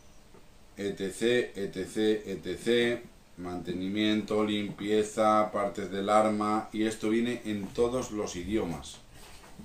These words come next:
El primero, el nuestro, en español, castellano.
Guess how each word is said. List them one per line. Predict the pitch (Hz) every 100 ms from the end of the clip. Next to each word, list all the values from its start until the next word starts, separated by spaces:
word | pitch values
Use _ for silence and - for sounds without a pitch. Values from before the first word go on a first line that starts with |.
| - - - - - - - - - - - - - - - - 110
El | 113
primero, | 113 120 131 143 156 113
el | 117
nuestro, | 120 110 90 85 - - - - - - -
en | 107 104
español, | 90 90 95 95 80 - - - - - -
castellano. | 98 92 - 98 104 85